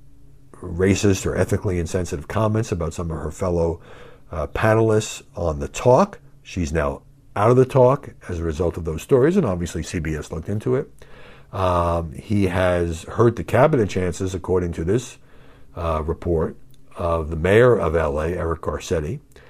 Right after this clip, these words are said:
He helped cancel, uh, former New York Times food writer Allison Roman and helped crush Harvey Weinstein. Um, so this piece kind of gives him his due. It also describes him as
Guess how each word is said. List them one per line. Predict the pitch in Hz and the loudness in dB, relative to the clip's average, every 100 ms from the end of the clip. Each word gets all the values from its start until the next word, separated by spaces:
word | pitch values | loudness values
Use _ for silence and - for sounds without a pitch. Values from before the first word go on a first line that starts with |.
| - - - | -20 -20 -8
He | - 101 95 | 0 2 4
helped | 85 101 - | 2 0 -2
cancel, | - 117 143 - 107 92 85 85 | 0 2 2 2 2 2 -2 -6
uh, | 87 82 82 | -6 -4 -4
former | 80 113 95 | -2 -2 0
New | 95 | 0
York | 85 - 87 85 | -2 -2 -4 -4
Times | - 95 82 | -4 -4 -2
food | 117 107 | -2 0
writer | 92 85 | 0 -2
Allison | 85 95 98 87 | 0 0 0 -2
Roman | 80 95 127 117 160 | 0 4 4 2 -2
and | 90 | -2
helped | 104 104 | -2 -4
crush | - 139 135 | 0 0 2
Harvey | 127 135 | 2 4
Weinstein. | 123 107 156 214 - 65 - - - - - - - - - | 2 0 0 0 -4 -8 -12 -20 -20 -20 -20 -20 -20 -20 -16
Um, | 117 117 120 127 - _ - | -4 2 2 2 -4 _ -10
so | - 190 151 | 2 4 4
this | 135 202 214 | 0 0 0
piece | - - 285 285 | -6 2 2 2
kind | - 226 | 2 2
of | 131 | 4
gives | 135 160 | 2 2
him | 165 | 2
his | 151 110 | 0 2
due. | 110 131 139 | 4 4 6
It | 123 | 4
also | 110 113 | 2 -2
describes | 117 107 - 117 113 117 | -4 -4 -2 0 0 0
him | 110 | 0
as | 98 98 98 101 - | 0 2 0 -2 -6